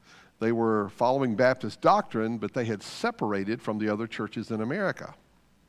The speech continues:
From that early, uh, group of separate Baptists, you begin to turn decade after decade and see things happen with the organization of the Baptists here in the colonies and eventually in the States, of course, once the War of Independence is over.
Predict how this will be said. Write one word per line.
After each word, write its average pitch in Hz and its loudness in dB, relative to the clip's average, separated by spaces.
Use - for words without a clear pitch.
From 151 6
that 151 8
early, 143 4
uh, 110 0
group 123 2
of 107 -2
separate 180 0
Baptists, 95 -2
you 110 -6
begin 113 0
to 113 2
turn 120 0
decade 120 0
after 110 0
decade 110 2
and 104 -4
see 120 -2
things 110 -2
happen 113 -4
with 107 -4
the 110 -6
organization 107 -2
of 107 -6
the 101 -4
Baptists 87 -4
here 98 -6
in 95 -6
the 104 -6
colonies 117 0
and 92 -10
eventually 104 -4
in 95 -4
the 92 -6
States, 139 -6
of 104 -12
course, 101 -6
once 92 -10
the 90 -8
War 95 -6
of 92 -6
Independence 104 -4
is 92 -12
over. 82 -12